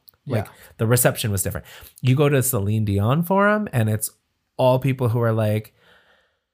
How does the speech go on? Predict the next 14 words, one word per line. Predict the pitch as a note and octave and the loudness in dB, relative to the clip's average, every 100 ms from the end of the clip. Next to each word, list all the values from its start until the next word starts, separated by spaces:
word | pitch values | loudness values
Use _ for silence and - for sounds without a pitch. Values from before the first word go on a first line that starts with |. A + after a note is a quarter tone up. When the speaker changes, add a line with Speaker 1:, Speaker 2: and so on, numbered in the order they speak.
| _ _ - | _ _ -12
Speaker 1:
tired | - C3 B2+ C#3+ | -2 4 4 4
of | D3 B2+ C3+ - | 4 2 0 -4
the | C3 A#2+ A2 | 2 4 4
quote | - B2 | 2 0
unquote | A#2 B2 G#2+ | 0 -2 -2
racist | F#2+ A2+ - C#3 | 0 0 0 -4
card | - C#3 C#3 | -2 -2 -2
being | C#3+ C3 C#3+ | 0 -2 -2
played. | - A#2 G#2 G#2 G2+ G2 - | -2 2 2 2 0 -2 -6
This | G2 | -6
is | B2+ - | -4 -2
why | C3+ | -2
there's | D3+ D#3 | 0 -4
racism. | - A2 G#2+ - G2+ G2+ G2 F#2+ F#2+ | -2 -2 0 -2 -2 -2 0 0 -2